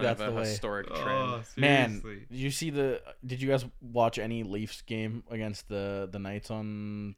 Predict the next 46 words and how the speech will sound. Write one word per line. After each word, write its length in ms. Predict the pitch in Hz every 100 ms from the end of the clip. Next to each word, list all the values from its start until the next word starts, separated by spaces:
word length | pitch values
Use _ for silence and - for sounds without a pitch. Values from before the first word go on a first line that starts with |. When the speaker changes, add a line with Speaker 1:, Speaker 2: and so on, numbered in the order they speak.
| _
Speaker 2:
Tuesday? 460 | - 123 127 139 139 - -
Speaker 3:
I 40 | -
didn't 300 | 104 113 113
Speaker 1:
I 60 | 117
Speaker 3:
catch 100 | 110
Speaker 1:
did 60 | 113
Speaker 3:
any 60 |
of 20 |
Speaker 1:
not 200 | 110 104
Speaker 3:
that 60 | 101
Speaker 1:
see 100 | 107
Speaker 3:
one, 80 | 101
Speaker 1:
that 100 | 101
Speaker 3:
no. 60 |
Speaker 1:
game, 100 | 104
Speaker 2:
You 120 | 127 139
Speaker 1:
though. 260 | 147 151
Speaker 2:
missed 580 | 143 127 127 - - - - - - - - -
the 460 | 127 120 117 143 151
worst 300 | 117 95 -
game 200 | 92 82
of 40 |
the 40 | 80
year. 220 | 73 80 - - - - - - - - - - -
Speaker 3:
Yeah, 180 | 117 104
eh? 180 | 95 98
Speaker 2:
I, 640 | 104 127 151 160 165 165 - - _ 127
oh 560 | 135 143 151 151 160
my 500 | 151 127 113 120 123
God! 400 | 123 107 92 92 - _
Talk 180 | - 156
about 140 | 180 156
a 60 |
team 280 | 135 143 147
sitting 280 | - 139 127
on 100 | 127
a 80 | 113
lead. 320 | 113 107 90 - _ _ _
Holy 480 | - 135 135 117 98
shit! 360 | 95 - 110 - _ - - -
Leafs 200 | 147 147
are 60 | 165
up 80 | 151
two 160 | 160
one, 340 | 139 123 110 104 -
and 420 | 120 117 113 107